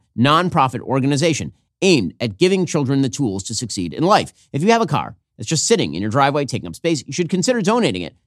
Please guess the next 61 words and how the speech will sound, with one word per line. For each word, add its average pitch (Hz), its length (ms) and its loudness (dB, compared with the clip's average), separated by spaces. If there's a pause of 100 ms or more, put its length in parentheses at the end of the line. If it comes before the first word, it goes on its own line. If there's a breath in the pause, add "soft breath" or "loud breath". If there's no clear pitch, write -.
to 120 100 -12
Cars 92 260 -6
for 143 100 -4
Kids. 135 400 -2
You - 80 -8
know 135 140 -2
Cars 90 340 -8
for 98 120 -12
Kids, 143 240 -6
they've 92 100 -6
got 87 220 -8
that 120 140 -4
jingle, 151 340 2
right? 92 180 -6
The 76 60 -14
one 135 280 -2
eight 143 200 -2
seven 147 240 -6
seven 151 260 -6
Cars 139 320 -6
for 117 100 -14
Kids, 127 380 -8
K 131 440 -6
A - 20 -6
R 127 200 -6
S. 147 180 -8 (140)
You, 123 200 0
you 143 160 2
know 87 140 0
it. - 100 -16 (240 soft breath)
If 139 140 0
you're 175 100 4
tired 240 280 4
of 147 80 2
looking 127 360 0 (180)
at 120 80 -8
that 135 160 -4
old 175 260 0
car 147 280 4
in 131 180 0
your 117 120 2
driveway 104 460 2
or 101 180 -6
hearing 113 340 0
your 92 80 -6
spouse 139 280 -4
complain 139 320 0
about 85 200 -4
it, 101 120 -8 (200)
why 143 100 2
not 202 140 0
let 175 160 -4
Cars 147 240 0
for 156 100 -6
Kids 131 240 -2
take 120 140 -6
care 107 100 -4
of 110 80 -4
it 117 80 -6
for 175 220 0
you? 87 160 -4